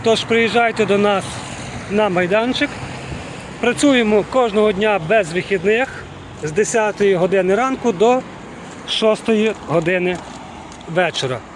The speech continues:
Більше автомобілів у нас є в Telegram-каналі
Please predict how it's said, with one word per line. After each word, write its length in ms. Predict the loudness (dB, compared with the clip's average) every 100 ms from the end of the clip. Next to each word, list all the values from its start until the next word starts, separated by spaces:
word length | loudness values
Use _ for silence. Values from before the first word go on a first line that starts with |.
| -20 -20 -20 -20 -20 -20 -20 -20 -12
Більше 560 | -2 0 0 0 0 0 0
автомобілів 760 | 0 4 4 4 4 4 4
у 20 | 4
нас 340 | 2 0 -2
є 200 | 0 0
в 80 | 0
Telegram-каналі 960 | 0 2 2 0 -2 0 0 0 0